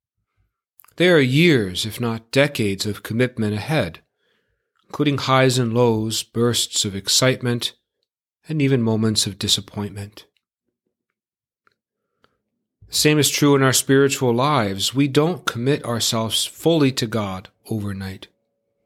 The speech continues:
It takes time to fall in love with Jesus,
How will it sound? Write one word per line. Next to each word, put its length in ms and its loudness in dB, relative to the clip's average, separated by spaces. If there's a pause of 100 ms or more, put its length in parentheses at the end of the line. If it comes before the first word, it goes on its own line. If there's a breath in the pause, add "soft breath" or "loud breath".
(240)
It 140 -2
takes 320 2
time 400 2
to 100 -8
fall 380 0
in 100 -2
love 340 -4 (640 soft breath)
with 140 -8
Jesus, 720 -2